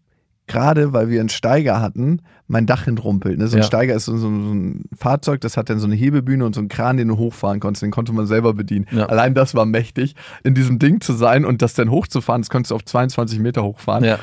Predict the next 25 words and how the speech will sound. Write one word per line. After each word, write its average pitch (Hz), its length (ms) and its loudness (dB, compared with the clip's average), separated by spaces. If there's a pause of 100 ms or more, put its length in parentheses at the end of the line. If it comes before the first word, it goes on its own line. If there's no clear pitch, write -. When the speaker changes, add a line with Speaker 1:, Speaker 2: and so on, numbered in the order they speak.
(100)
Speaker 1:
Und 107 120 -4
diese 110 160 0
kleine 117 320 0
Gondel 123 340 2
hat - 140 -4
so - 140 -6
halt 147 100 -10 (180)
Speaker 2:
<laughs> - 0 - (120)
Speaker 1:
krass - 260 -2
gewackelt. 117 400 -4
Und 113 80 0
ich - 80 -4
habe - 140 -2
erstmal 113 260 -2
wieder 113 140 0
gemerkt, 110 320 -2
was - 180 -4
ich 110 80 -6
für - 120 -6
eine 110 100 0
Höhenangst 113 480 -2
habe. 123 160 0 (420)
Auf 117 180 -6
jeden 117 200 -4
Fall - 260 0